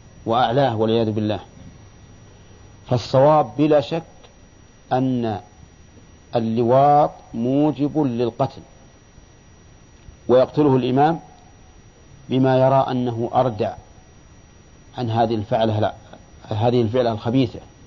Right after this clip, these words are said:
لأن هذه الفعلة مشكل ما يمكن التحرز منها إطلاقا، لكن الزنا قد يتحرز منه، فإن الرجل إذا وجد معه امرأة قل: "تعال، ما هذه المرأة؟" لكن الرجل معه رجل، وش،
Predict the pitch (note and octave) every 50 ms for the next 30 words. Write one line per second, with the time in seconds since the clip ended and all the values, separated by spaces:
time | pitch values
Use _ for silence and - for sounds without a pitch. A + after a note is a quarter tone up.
0 | - - - - - - - - - - - - - - - - - - - -
1 | - - G2+ A2 C3+ C#3+ C#3+ C#3 D3+ E3 D3+ D3+ C#3+ A#2+ G#2 D3+ C#3+ C3 C3+ B2
2 | B2+ E3+ E3 - - - B2+ G2+ F#2 F#2+ G#2+ B2 D3+ F3+ F#3 E3+ D#3+ D#3 C#3+ C#3+
3 | C3+ - - - - - - - - - - - - - - - D#3 B2+ C3 A#2+
4 | A#2 C#3+ C#3+ A#2+ A#2 A2 A#2 - B2+ D3 D3+ - - - - - - - - -
5 | - - - - - - - - - - - - - - - - - - - -
6 | - - - - - - - B2 B2+ - C3 C#3 D3+ C#3 C3+ D3+ D3 C#3 B2+ -
7 | D3 C3+ C#3+ C3+ - - - - D3 C#3+ C#3 A#2 B2+ D3 D3 A2+ - - - -
8 | - - - - - - - - - - - - - - A#2+ A#2+ C3 C3 B2+ B2
9 | B2 A2+ A2+ C3+ C#3 C3 C3 A#2+ A#2+ A#2 A2+ A2+ A#2 A#2+ B2 - - B2+ C#3 C3+
10 | - B2 A2 A#2+ A#2 C3 C3 A#2 G#2+ A2+ B2+ C#3 C3+ - - A#2+ A2 G#2+ D3 D3
11 | D#3 C3 B2 C#3+ C#3+ C#3 C3+ A#2+ A#2 A2+ A2 A2 G#2+ - F#2+ - - - - -
12 | - - - - - - - - - - - - - - - - - - A#2+ C3
13 | B2+ - B2+ A#2+ D3 D#3 C3+ D3 C3 B2 C3 B2+ C3 B2+ A#2+ B2 A#2+ B2 - -
14 | - - A#2 G#2+ A2+ B2 B2 B2+ B2+ -